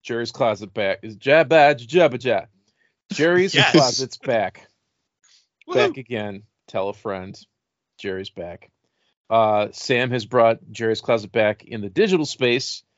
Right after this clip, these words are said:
Speaker 1: So now if you didn't have the time to drive out to East Aurora, now you can just go online. Get anything your little heart desires. Um, I wanna talk to you guys. I have a gift card for Jerry's Closet, and I wanted to have, like, a fun contest or something.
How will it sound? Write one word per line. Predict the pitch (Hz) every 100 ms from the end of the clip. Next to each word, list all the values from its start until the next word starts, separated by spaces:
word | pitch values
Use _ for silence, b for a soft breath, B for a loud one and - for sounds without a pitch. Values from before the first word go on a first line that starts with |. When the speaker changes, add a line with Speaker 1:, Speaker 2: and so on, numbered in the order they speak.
| _ _ _ -
Speaker 1:
So | -
now | 120 123 127 123
if | 104 117 113
you | 110
didn't | 123 135 120
have | 120 117
the | 110
time | 123 113 107
to | 104
drive | 107 107 107 104
out | 104 -
to | -
East | 110 -
Aurora, | 110 113 110 101
now | 101
you | 113
can | 120
just | 107
go | 117 113
online. | 101 110 117 104 107 _ _ _ _ _ _ _ _ -
Get | 101 - _
anything | 113 127 135 139
your | 135
little | 131 120
heart | 120 117
desires. | 104 117 127 120 127 - _ _ _ _ _ _ _ _
Um, | 120 120 117 113 -
I | 113
wanna | 165 160
talk | 165 131
to | 131
you |
guys. | 120 113 113 -
I | 117
have | 120 127
a | 110
gift | 127 -
card | 101 90 90 - _ _
for | 98
Jerry's | 95 104 104
Closet, | - 104 95 -
and | 98
I |
wanted | 101 107
to | 110
have, | 101
like, | 98
a | -
fun | 120 113 104
contest | - 110 98 101 92
or | 98
something. | - 90 95 92